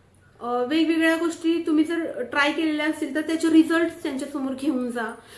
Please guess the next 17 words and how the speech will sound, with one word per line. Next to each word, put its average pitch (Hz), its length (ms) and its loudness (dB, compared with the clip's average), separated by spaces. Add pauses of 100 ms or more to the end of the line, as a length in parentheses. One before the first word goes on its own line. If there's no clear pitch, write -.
(200)
जेणेकरून 320 460 2
त्यांचा 359 240 2
वेळ 381 300 4
वाचेल 269 360 0
आणि 262 220 -4
त्यांनाही 285 380 -2
फायदा 320 340 0
होईल. 254 420 -4 (400)
तुम्ही 311 160 4
सांगितलेल्या 294 460 0
गोष्टी 302 240 -2
इम्प्लिमेंट 285 420 -4
करून 277 220 -4
त्यांच्या 285 300 -4
प्रोफाईलला 294 360 -4
बूस्ट 415 400 2
मिळेल, 254 480 -6